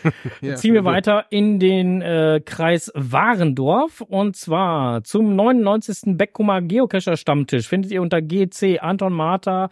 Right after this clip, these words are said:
Speaker 2: Heinrich null Zeppelin. Findet statt am zweiten April von achtzehn bis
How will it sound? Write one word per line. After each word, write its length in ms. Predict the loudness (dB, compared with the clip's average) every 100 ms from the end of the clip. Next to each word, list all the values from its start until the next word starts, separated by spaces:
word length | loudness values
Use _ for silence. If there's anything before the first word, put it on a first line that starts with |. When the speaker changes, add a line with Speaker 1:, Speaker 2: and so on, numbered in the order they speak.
| -8 -20 -20 -20 -20 _ -4
Speaker 2:
Heinrich 520 | 0 2 2 0 0
null 380 | 2 4 4 2
Zeppelin. 720 | 0 0 2 2 2 2 0
Findet 380 | 0 -2 -4 -12 -20
statt 300 | -6 -4 -2
am 200 | -2 -4
zweiten 400 | -2 0 0 -2
April 580 | -6 -6 0 4 4 2
von 200 | -2 -4
achtzehn 760 | -4 -6 -8 -4 -2 -2 -2
bis 420 | 0 0 0 -8